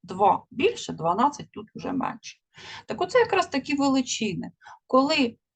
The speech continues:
із збільшенням однієї величини, друга, яка від неї залежить, зменшується в кількість раз, називається оберненою пропорційною залежністю. Ну, давайте подумаємо.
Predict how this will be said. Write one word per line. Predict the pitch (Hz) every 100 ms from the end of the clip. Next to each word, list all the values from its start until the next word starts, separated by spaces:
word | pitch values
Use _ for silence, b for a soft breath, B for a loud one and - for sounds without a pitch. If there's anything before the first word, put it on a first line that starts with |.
| _ _ _ _ _ _ _ -
із | 196
збільшенням | 202 233 269 - 220 220 202
однієї | 202 190 214 214 220 190 165
величини, | 165 160 165 - -
друга, | 156 202 220 220 165
яка | 156 -
від | 160 -
неї | 170 170 160
залежить, | - 175 170 160 - _ _ _ 170
зменшується | 170 180 247 480 - 370 302 226
в |
кількість | 220 - 175 - 165 -
раз, | - - B B _
називається | 151 151 143 165 226 311 - 285 _
оберненою | 160 147 151 156 196 247 269 277 262
пропорційною | - - - 151 - 175 185 185 180
залежністю. | 170 165 156 156 - _ _ _ _ _ _ - B B -
Ну, | 330
давайте | 247 320 381 247
подумаємо. | 226 202 180 156